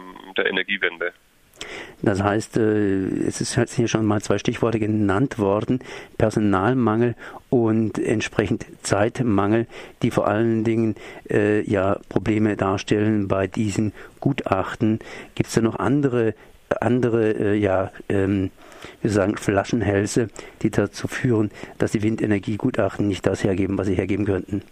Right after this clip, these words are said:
Speaker 1: Also ich würd gerne noch mal kurz auf diesen Personalpunkt eingehen, weil das ist mir ganz wichtig zu sagen. Die grüne Landesregierung hat da ja reagiert. Die hat ja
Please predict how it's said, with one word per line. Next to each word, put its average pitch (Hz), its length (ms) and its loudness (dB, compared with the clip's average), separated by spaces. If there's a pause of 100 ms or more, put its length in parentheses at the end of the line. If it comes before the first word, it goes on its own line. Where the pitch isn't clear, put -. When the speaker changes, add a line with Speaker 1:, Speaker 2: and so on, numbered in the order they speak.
(1200)
Speaker 1:
Also 110 160 0
ich 117 140 0
würd 123 160 -2
gerne 117 160 -2
noch 127 80 -2
mal 120 100 -2
kurz - 220 -6
auf 110 100 -4
diesen 113 440 -4
Personalpunkt 107 920 -2
eingehen, 107 480 -2
weil 104 520 -2
das 113 120 -4
ist 117 120 -12
mir 113 100 0
ganz 104 180 -2
wichtig 120 280 -6
zu 110 140 -6
sagen. 101 300 0
Die 113 60 -12
grüne 117 240 -2
Landesregierung 110 640 -4
hat 113 160 -2
da 127 60 0
ja 110 160 0
reagiert. 104 600 -4
Die 117 60 -8
hat 113 120 -6
ja 107 120 -2